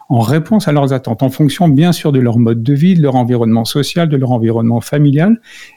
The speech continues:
et dans certains cas également en fonction de leur spiritualité. Et au départ, c'est dans les autres traditions médicales qu'ils sont allés chercher d'autres voies de guérison ou de pri-, ou de, ou d'accompagnement ou d'amélioration de la santé.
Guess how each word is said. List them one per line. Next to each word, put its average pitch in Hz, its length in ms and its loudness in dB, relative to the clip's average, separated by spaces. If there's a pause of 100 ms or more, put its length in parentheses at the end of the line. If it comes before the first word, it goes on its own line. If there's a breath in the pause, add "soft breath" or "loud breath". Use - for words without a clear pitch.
et 190 100 0
dans 170 120 0
certains 143 340 -2
cas - 140 0
également 156 300 2
en 175 40 0
fonction 147 280 -2
de 160 60 2
leur 151 120 0
spiritualité. 151 800 -2 (720 loud breath)
Et 170 140 2
au 175 80 2
départ, 151 360 0
c'est 151 100 -6
dans 143 80 2
les 131 200 2
autres 220 160 0
traditions 156 480 -2
médicales 135 440 0
qu'ils 147 140 -2
sont 139 160 -2
allés 123 160 0
chercher 131 380 -6
d'autres 147 480 -2
voies 131 240 0
de 135 160 2
guérison 123 560 2
ou 139 140 2
de - 40 -10
pri-, 131 340 0
ou 135 120 2
de, 123 120 2
ou 120 220 2
d'accompagnement 127 600 0
ou 123 40 2
d'amélioration 123 640 2
de 147 60 2
la 131 80 0
santé. - 360 -4